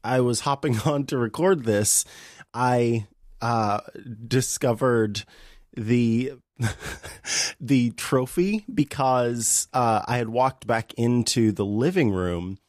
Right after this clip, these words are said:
and Mizzy popped out from behind the, uh, there's, like, a rocking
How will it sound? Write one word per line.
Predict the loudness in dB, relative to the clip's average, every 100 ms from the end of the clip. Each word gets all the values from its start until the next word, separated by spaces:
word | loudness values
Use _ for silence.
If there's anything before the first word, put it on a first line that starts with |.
| _ _ _ _
and | -4 0 2
Mizzy | 2 2 2 0
popped | -4 -2 -2 -2 -8 -6
out | -2 -2 -4
from | -2 0 2 2
behind | 0 -2 -2 0 2 2 2 -2 -6 -10
the, | -2 0 2 0 -2 -4
uh, | -4 -4 -4 -6
there's, | -4 -2 -2
like, | -2
a |
rocking | -4 0 -2 0 -2 0 -2 -6